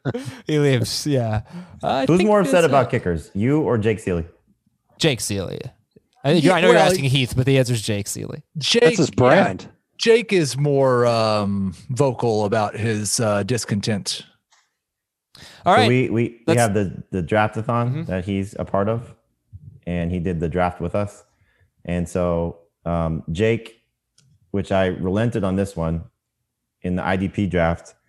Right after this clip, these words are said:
Speaker 2: he said if we were gonna play it out, he wouldn't do it unless I I took kickers out of it. So I did just because I didn't wanna deal with the headache.
Speaker 1: Is that, was that, like, come on. Uh, come
Speaker 2: But
Speaker 1: on.
Speaker 2: then in this, in this, in this draft last year, this, uh, for our draft line, we call it the telethon draft last year.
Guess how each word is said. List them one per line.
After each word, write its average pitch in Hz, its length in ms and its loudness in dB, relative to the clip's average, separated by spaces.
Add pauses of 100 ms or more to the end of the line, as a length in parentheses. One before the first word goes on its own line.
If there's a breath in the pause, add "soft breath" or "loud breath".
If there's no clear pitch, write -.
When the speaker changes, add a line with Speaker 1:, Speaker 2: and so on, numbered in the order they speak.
(540)
Speaker 2:
he 95 120 -4
said 101 180 0
if 90 100 0
we 101 100 0
were 101 80 2
gonna 98 160 0
play 95 220 0
it 95 60 2
out, 92 260 2
he 92 140 -4
wouldn't 90 360 -2
do 92 160 -2
it 87 60 0
unless 85 340 -4 (160)
I 85 320 -2 (200)
I 82 100 -4
took 87 200 -8
kickers 85 300 -6
out 82 160 0
of 76 80 -4
it. 76 160 -8
So 98 100 -2
I 92 80 0
did 78 240 -2
just 76 120 -8
because 78 220 -6
I 80 40 0
didn't 80 160 -2
wanna 78 140 -2
deal 73 120 -4
with 71 80 -6
the 69 40 -8
headache. 76 320 -4
Speaker 1:
Is 214 120 -2
that, 381 140 2
was 311 180 -2
that, 226 160 -2
like, 277 220 -6
come 277 200 0
on. 95 280 -6 (920)
Uh, - 60 -16 (200)
come - 180 0
Speaker 2:
But - 40 2
Speaker 1:
on. 131 60 4
Speaker 2:
then 107 100 4
in 101 100 4
this, 135 280 -2 (100)
in 110 120 0
this, 113 320 -2
in 104 140 -2
this 117 140 0
draft 107 340 2
last 104 320 0
year, 87 380 -4 (320)
this, 87 280 -6
uh, 85 160 0
for 87 200 -2
our 82 160 2
draft 90 300 0
line, 80 120 -2
we 85 60 -2
call 82 200 -2
it - 140 -8
the 80 80 -6
telethon 82 400 -2
draft 76 240 -4
last 80 200 -6
year. 80 100 -12